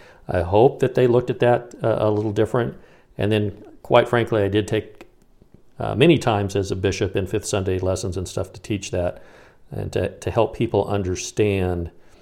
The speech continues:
that things like that, in the grand scheme of things, it's just a culture thing. Johnny does not have to go, uh, to scout camp.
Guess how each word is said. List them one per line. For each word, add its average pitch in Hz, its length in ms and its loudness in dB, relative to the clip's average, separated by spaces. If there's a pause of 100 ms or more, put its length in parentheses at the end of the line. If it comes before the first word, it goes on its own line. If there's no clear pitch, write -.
(280)
that 95 220 -2
things 135 460 6
like 113 380 4
that, 95 600 4 (540)
in 104 180 -2
the 92 80 -2
grand 104 300 0
scheme 107 300 -2
of 90 140 -2
things, 87 480 -4 (1600)
it's 117 200 0
just - 180 -2
a 101 60 -4
culture 98 340 -2
thing. 90 380 -4
Johnny 98 280 -2
does 85 220 -4
not 92 280 -2
have 92 180 -4
to 104 80 -4
go, 82 340 -6 (640)
uh, 82 140 -6
to - 140 -8
scout 87 340 -4
camp. 90 260 -10